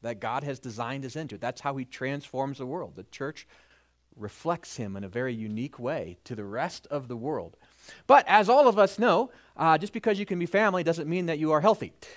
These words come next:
Uh, there are healthy homes, and there are, are not healthy homes, and then most homes are somewhere a mishmash in the middle,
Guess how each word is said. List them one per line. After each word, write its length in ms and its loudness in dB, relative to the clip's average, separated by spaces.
Uh, 220 2
there 220 6
are 320 8
healthy 260 8
homes, 400 2
and 180 6
there 180 8
are, 180 8
are 160 6
not 180 4
healthy 240 6
homes, 300 0
and 220 0
then 160 0
most 220 4
homes 240 -2
are 60 -6
somewhere 360 -2
a 80 0
mishmash 600 0
in 260 4
the 60 4
middle, 200 10